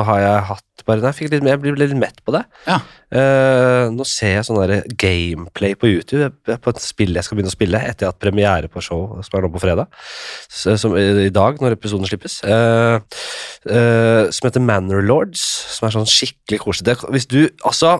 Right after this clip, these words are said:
Speaker 1: det er et city, by, altså, sånn s-, bybygge, bygdebyggespill fra middelalderen. Eh, ikke noe fancy, ikke noe fancy, ikke et snev av det. Mer
Speaker 2: Nei.
Speaker 1: realisme. Det er liksom
Speaker 2: Ok.
Speaker 1: veldig godt laget, det ser veldig fint ut, ganske sånn realistisk.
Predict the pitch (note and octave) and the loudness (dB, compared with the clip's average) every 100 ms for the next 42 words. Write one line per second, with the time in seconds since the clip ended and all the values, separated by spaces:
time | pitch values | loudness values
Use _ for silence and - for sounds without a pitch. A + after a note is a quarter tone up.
0 | - - C3+ A#2 A#2+ C#3 E3+ - D3 - | -2 -6 0 4 4 2 0 -4 -6 -8
1 | - - B2+ - _ B2+ A2+ A#2+ G#2+ A#2 | -6 -4 -4 -6 _ 0 2 2 2 2
2 | D3+ C3 G#2+ G#2+ - C3+ B2+ - - A#2 | 0 -2 -8 -2 0 0 -2 -6 -6 -6
3 | G#2 A#2 G#2 G2+ G2 F#2+ G2+ E2 G#2 A2 | -4 -2 0 0 0 0 -2 -2 0 2
4 | A2 A2 G2+ F#2 F2+ G2+ F2 G#2+ E2+ - | 2 0 -2 -4 -6 -6 0 -2 0 -4
5 | - - D#3+ G#3+ - A#2 A2 D2+ F#2 E2+ | -2 0 -2 -2 -4 0 0 0 0 2
6 | F#2+ F3 C4 - - - - - - B2 | 2 0 -2 -14 -20 -20 -20 -6 -2 0
7 | C#3+ - C#3 B2 - E3+ - B3 A#3 G#3 | -2 -2 -2 -2 -4 -10 -4 0 2 2
8 | F#3+ - - - - - - D3+ C#3 G3+ | -2 -6 -10 -8 -6 -4 0 2 2 -2
9 | - C3+ E3 F3+ F3+ D3 - F#3+ - D#3+ | -6 0 2 4 2 0 -4 -6 0 0
10 | E3 E3 D#3+ G2+ - - C#3+ F3 D3 B2+ | 0 0 0 0 -4 -10 0 2 4 2
11 | C#3+ B2 D3+ - _ - D#3 A#2+ G2 C#3+ | 2 0 -4 -4 _ -4 0 2 0 -4
12 | C#3+ - A#2 B2 A#2 A2 G#2 F#2+ B2+ A#2+ | -4 0 2 2 2 0 -4 -4 -6 0
13 | A2+ - F#2+ G2+ G2+ G2 G2 F#2 - - | -2 0 -2 -2 2 2 2 -2 -8 -6
14 | A2 - | -6 -6